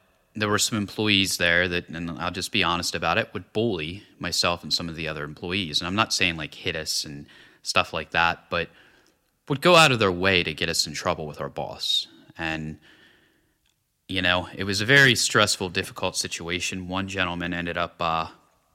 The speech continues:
quitting because of it. Um, it was hard to handle what I was handling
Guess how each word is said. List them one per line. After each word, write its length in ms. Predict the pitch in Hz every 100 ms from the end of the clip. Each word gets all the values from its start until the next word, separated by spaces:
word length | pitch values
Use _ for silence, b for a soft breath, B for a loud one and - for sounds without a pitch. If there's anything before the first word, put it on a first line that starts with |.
| _ _ - -
quitting 320 | - 107 98
because 320 | 95 - 95 90
of 80 | 92
it. 120 | 90 _ _
Um, 540 | - 82 78 78 78 - _ _ _ _ _ _ _ _ _ _ _ _ _ -
it 100 | -
was 200 | 113 104
hard 420 | - 123 113 110
to 80 | 92
handle 400 | - 104 98 90
what 100 | 87
I 160 | 90
was 200 | 95 85
handling 720 | - 95 87 85 82 82 90